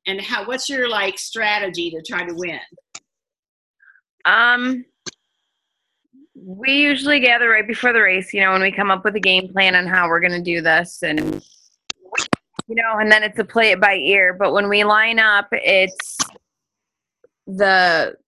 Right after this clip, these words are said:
Speaker 2: we pull out onto the track, lined up behind each other, and then the other team is side by side with us.
Speaker 1: Okay.
Speaker 2: So four, you know, four girls lined up, and we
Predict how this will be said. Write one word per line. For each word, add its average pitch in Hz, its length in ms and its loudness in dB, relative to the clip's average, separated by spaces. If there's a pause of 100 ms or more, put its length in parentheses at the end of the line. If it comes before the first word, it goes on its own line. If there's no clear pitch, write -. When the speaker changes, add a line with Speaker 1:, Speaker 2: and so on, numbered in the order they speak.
(160)
Speaker 2:
we 202 140 -6
pull 220 220 0
out 208 200 4
onto 202 240 2
the 214 100 -2
track, 190 560 -2 (520)
lined 196 380 0
up 196 140 0
behind 185 400 -4
each 170 180 -10
other, 175 480 -4 (200)
and 185 160 -2
then 180 180 -2
the 180 120 -2
other 185 260 -2
team 190 240 -6
is 175 160 -8
side 180 280 0
by 175 160 0
side 170 380 -2
with 175 160 -10
us. - 540 -16 (400)
Speaker 1:
Okay. 180 180 -4
Speaker 2:
So 160 300 0 (520)
four, 190 320 2 (220)
you 185 180 -20
know, 165 200 -8
four 180 220 0
girls 170 340 0
lined 170 320 -2
up, 170 320 2
and 160 380 -4 (180)
we 175 260 -4